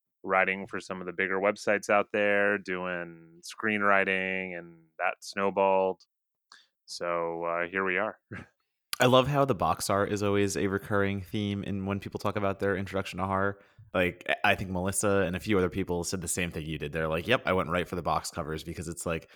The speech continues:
Speaker 2: horror had all these fun images to look at and these weird, bright, colorful things. So I, I just love
Speaker 1: Yeah.
Speaker 2: that that keeps coming up.
Speaker 1: Yeah, and there's always two that, uh,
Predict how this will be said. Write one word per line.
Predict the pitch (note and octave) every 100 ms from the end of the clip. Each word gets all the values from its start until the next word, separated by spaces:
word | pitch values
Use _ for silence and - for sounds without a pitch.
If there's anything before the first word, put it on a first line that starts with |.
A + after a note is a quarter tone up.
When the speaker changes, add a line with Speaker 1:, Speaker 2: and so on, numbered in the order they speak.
| _ _ _
Speaker 2:
horror | - G2 F#2
had | E2+ F2
all | D2 F2
these | F2 -
fun | - - F#2+ F2+
images | E2 F2 E2 -
to | D#2+
look | D#2+ D#2+
at | D#2+
and | D2+
these | F2 E2+
weird, | F2+ F#2 F2+ E2
bright, | E2+ E2+ -
colorful | - F2 - E2+
things. | E2+ D#2+ D#2 -
So | D#2 D#2 - _ -
I, | A2+
I | G#2
just | G#2+ -
love | G2+
Speaker 1:
Yeah. | F2+
Speaker 2:
that | D2
that | E2+
keeps | - F#2
coming | - E2+ E2+
up. | E2+ - _ _ _ _ -
Speaker 1:
Yeah, | A#2
and | C3
there's | C#3
always | C#3+ D#3 D#3+
two | - - C3 G2 E2 _ G#2+
that, | F#2 F#2 A2+
uh, | F#2+ F2